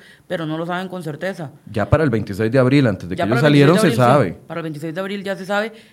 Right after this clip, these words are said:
Speaker 1: que hay un faltante, no se sabe el monto.
Speaker 2: Independientemente, se sabe que tenía que informarse sobre, co-, sobre eso. Ahora, más allá de eso, cuando, eh, usted dice que don Julio, efectivamente, como fue director de crédito público, también tiene una responsabilidad,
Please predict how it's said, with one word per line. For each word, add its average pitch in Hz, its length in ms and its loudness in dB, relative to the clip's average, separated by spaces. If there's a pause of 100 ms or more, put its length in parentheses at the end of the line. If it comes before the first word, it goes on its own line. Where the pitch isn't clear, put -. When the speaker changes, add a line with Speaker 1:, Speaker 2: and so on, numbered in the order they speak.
Speaker 1:
que - 100 -10
hay 175 100 -2
un 196 80 -4
faltante, 202 440 -4
no 170 120 -6
se 165 100 -12
sabe 170 160 -6
el 165 80 -6
monto. 165 340 -8 (1160)
Speaker 2:
Independientemente, 131 880 -2
se 107 140 -12
sabe 117 360 -2
que 139 120 -6
tenía 101 320 -6
que 135 80 -2
informarse 117 720 -2
sobre, 90 340 -8 (100)
co-, - 180 -10
sobre 110 360 0
eso. 123 240 -2
Ahora, 123 240 2
más 107 240 -4
allá 131 240 -2
de 139 220 -4
eso, 131 240 -12 (360)
cuando, 127 520 -2
eh, 117 420 -2
usted 127 440 -4 (800)
dice 131 520 -6
que 110 360 -6 (360)
don 101 200 -6
Julio, 127 420 0
efectivamente, 110 880 -4
como 90 240 -12
fue 101 160 -12
director 107 360 -8
de 107 120 -10
crédito 113 320 -8
público, 135 380 -6
también 98 320 -6
tiene 104 200 -6
una 104 160 -4
responsabilidad, 110 960 -6